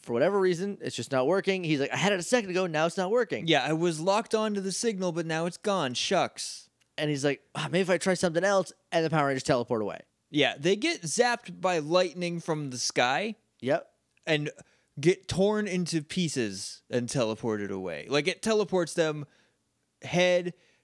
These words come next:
Speaker 2: chest, triangle, and then the rest. Like, it pulls them apart.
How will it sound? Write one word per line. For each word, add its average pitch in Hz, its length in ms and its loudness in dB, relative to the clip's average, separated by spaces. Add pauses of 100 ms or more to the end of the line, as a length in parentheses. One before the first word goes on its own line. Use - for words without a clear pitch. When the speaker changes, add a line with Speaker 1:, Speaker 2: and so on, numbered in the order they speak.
(220)
Speaker 2:
chest, - 580 0
triangle, 156 760 2
and 131 160 -2
then 139 140 2
the 131 120 0
rest. 120 500 -2
Like, 135 180 0
it 135 120 -4
pulls 160 280 0
them 139 160 2
apart. 123 400 -2